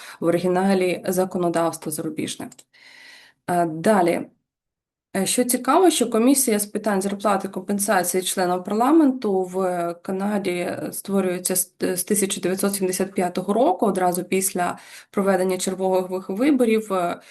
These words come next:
формуються комісії, які визначають протягом шести місяців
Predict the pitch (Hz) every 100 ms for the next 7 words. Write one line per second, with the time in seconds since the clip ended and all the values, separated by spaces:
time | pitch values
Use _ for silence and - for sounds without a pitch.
0 | - - 196 208 202 190 196 202 233 294
1 | 202 196 185 185 185 196 226 202 196 -
2 | - 175 - 175 - 180 170 202 214 220
3 | - 180 175